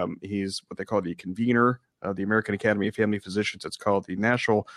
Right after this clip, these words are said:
Conference of Constituency Leaders. You can get there by going to A A F P dot org slash leader. And it is May five to seven, twenty sixteen, uh, in Kansas City.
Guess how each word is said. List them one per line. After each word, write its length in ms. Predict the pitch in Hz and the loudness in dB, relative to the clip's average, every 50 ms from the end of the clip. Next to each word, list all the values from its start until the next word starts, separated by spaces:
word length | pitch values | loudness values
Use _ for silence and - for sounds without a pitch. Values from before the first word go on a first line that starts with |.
| - - _ - | -20 -20 _ -6
Conference 400 | - - 117 110 - 110 101 - | -2 0 0 0 0 -2 -2 -2
of 100 | - - | -4 -4
Constituency 760 | - 78 87 - - 135 123 - - 110 101 - - 90 90 | -6 -8 -6 -2 0 0 2 2 2 0 0 0 -2 -4 -4
Leaders. 640 | 92 92 120 143 165 170 175 180 202 208 - - - - - - - _ _ _ - | 0 4 4 6 6 8 6 6 6 4 2 -4 -8 -12 -20 -20 -20 _ _ _ -8
You 80 | 104 | -6
can 80 | 101 101 | -4 -2
get 160 | 92 104 104 | 0 0 0
there 120 | - 104 98 | 0 0 2
by 140 | 101 101 | 2 2
going 260 | 92 98 98 98 98 98 | 2 0 -2 -2 -2 -4
to 180 | - - 95 - | -6 -6 -4 -2
A 280 | - 110 87 95 101 98 | -2 0 0 2 2 0
A 40 | |
F 100 | 98 - | 0 0
P 140 | - - 98 | -2 -2 -2
dot 220 | 98 101 101 95 - | 0 2 0 0 0
org 240 | - 101 92 87 - | 0 -2 -2 -2 -2
slash 480 | - - 92 92 76 78 - - - - - | -4 -2 0 0 0 0 -2 -4 -6 -6 -8
leader. 680 | 98 98 98 127 143 151 135 117 117 147 190 208 - _ _ _ _ _ _ _ - | -8 -2 2 4 4 6 6 8 8 6 6 4 0 _ _ _ _ _ _ _ -4
And 160 | 98 98 95 | -2 -2 0
it 140 | 104 98 98 | 0 0 -2
is 200 | 98 101 - - | -2 -4 -4 -2
May 240 | 101 101 101 101 101 | 0 2 2 2 0
five 460 | - - - 123 131 131 131 127 131 | -2 0 2 4 6 6 4 4 2
to 100 | - - | -2 -2
seven, 380 | - - 131 131 135 139 139 | 2 4 4 6 6 6 4
twenty 260 | 135 - - 120 117 110 | 2 2 2 2 2 0
sixteen, 760 | - - 107 - - - - 110 104 104 104 101 104 101 - _ _ - - - - _ _ - | 0 -4 -6 -6 -8 -6 -2 0 0 2 2 0 0 -2 -6 _ _ -20 -20 -20 -20 _ _ -4
uh, 360 | - 92 87 87 87 85 - - | -2 -2 0 0 0 -2 -2 -2
in 140 | 98 98 98 | -2 -4 -2
Kansas 420 | - - 131 120 101 92 107 - | 2 4 4 4 4 2 2 4
City. 340 | - 156 160 95 98 - | 4 4 6 6 4 2